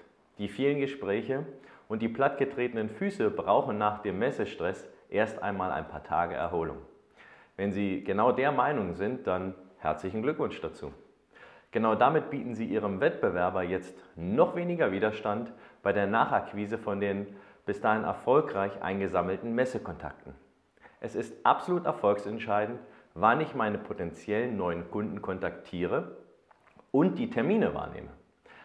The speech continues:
Am besten tun Sie das direkt in den ersten Tagen nach der Messe,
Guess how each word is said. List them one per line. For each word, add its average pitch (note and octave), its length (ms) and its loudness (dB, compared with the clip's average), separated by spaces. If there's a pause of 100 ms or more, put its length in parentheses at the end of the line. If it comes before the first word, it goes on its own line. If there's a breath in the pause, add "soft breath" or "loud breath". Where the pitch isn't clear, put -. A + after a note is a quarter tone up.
Am G#2+ 100 -6
besten D3+ 300 0
tun D#3+ 160 -2
Sie C#3+ 100 2
das C3+ 220 2
direkt A#2+ 260 -2
in C3 140 -4
den A2 140 0
ersten C3+ 440 -4
Tagen A2+ 360 -2
nach E3+ 220 0
der F2 120 0
Messe, D#2+ 460 -4